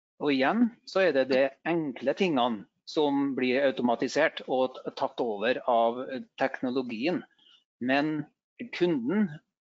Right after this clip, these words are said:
når, når kunden skal på en måte få åndsverket, tilbake til det, altså regnskapet er ferdig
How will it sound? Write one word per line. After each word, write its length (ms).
når, 420
når 220
kunden 460
skal 200
på 120
en 100
måte 460
få 160
åndsverket, 720
tilbake 380
til 160
det, 140
altså 480
regnskapet 800
er 60
ferdig 400